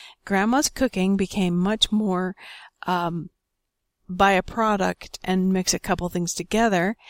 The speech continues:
because she had gone through the Great Depression. She knew all the skills, but she wanted things to be easier. I think that's a, a pretty good picture for a lot of people in that time and that era.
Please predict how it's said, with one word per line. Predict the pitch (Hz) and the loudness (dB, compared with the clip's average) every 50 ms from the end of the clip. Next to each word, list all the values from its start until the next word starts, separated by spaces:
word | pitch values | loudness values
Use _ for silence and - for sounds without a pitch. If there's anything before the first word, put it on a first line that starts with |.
| - - - _ | -20 -20 -12 _
because | - 233 226 247 233 226 226 - | -4 -2 2 4 4 4 4 4
she | - - 277 285 302 294 - _ - | 2 2 2 2 0 0 -4 _ -12
had | - - - 262 254 226 208 | -8 -4 -2 0 0 -2 -2
gone | - 214 208 226 269 311 370 311 | -2 -2 -2 0 0 0 0 0
through | - 233 185 | 0 0 -2
the | 170 160 | -2 -2
Great | 175 120 139 160 | -4 -6 -6 -6
Depression. | - - - - - 123 - - - - | -8 -10 -8 -4 -4 -2 -2 -2 -4 -4
She | - - 208 208 | -2 0 2 4
knew | 196 185 190 220 262 311 | 4 4 4 4 2 2
all | 294 247 196 | 2 0 0
the | 180 185 175 | -2 -2 0
skills, | - - - - 262 214 175 160 147 - - - - - - - - - | 0 0 2 2 2 0 0 0 -4 -8 -10 -12 -14 -16 -16 -16 -10 -4
but | 220 214 | -2 0
she | 233 233 | 2 2
wanted | 233 240 240 240 233 226 | 2 2 2 0 0 0
things | - 240 240 - | 0 2 2 2
to | - 233 | 0 0
be | 240 240 | 0 0
easier. | - - 175 170 - - 165 - - - _ _ _ - - - - - _ | 0 0 -2 -2 -4 -4 -6 -10 -14 -16 _ _ _ -20 -20 -20 -20 -12 _
I | - - 214 | 0 0 2
think | 220 - 247 226 - | 2 2 2 2 4
that's | 226 220 220 - 208 | 2 2 2 2 2
a, | 196 185 180 - - | 2 2 0 -2 -6
a | - 185 | -6 -6
pretty | - _ - - 269 254 233 | -6 _ -6 -4 -4 -2 0
good | 208 185 175 | 0 0 0
picture | - 196 180 - - 175 170 | -2 -4 -4 -4 -4 -6 -6
for | - - 170 | -6 -8 -8
a | 160 156 | -6 -6
lot | 170 175 175 175 180 185 | -6 -4 -2 -2 -2 -2
of | 196 - - | -4 -6 -8
people | - 180 175 - 160 165 - - | -8 -10 -8 -4 -4 -4 -4 -4
in | - 175 175 170 175 170 180 185 - - - - - - _ _ | -4 -4 -4 -2 -4 -4 -4 -6 -10 -14 -20 -20 -20 -20 _ _
that | - 175 170 - | -2 0 0 0
time | - - 185 170 170 165 165 | -2 -4 -4 -2 -2 -2 -2
and | 165 165 | -2 -2
that | 170 156 - | -4 -4 -4
era. | - - 185 170 127 - - | -4 -4 -4 -4 -4 -6 -10